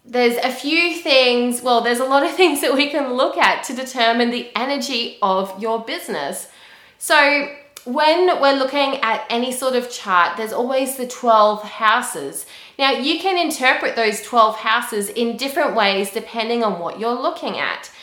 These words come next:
So for business astrology, the meanings of the houses is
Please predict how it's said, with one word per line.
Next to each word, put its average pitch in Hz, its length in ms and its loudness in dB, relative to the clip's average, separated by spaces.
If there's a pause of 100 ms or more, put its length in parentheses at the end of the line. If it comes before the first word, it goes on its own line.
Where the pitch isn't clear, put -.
(220)
So 269 400 0
for 262 500 4
business 330 540 -2
astrology, 240 1000 -2 (400)
the 262 100 0
meanings 277 600 0
of 247 220 2
the 240 100 4
houses 208 600 2
is - 340 -4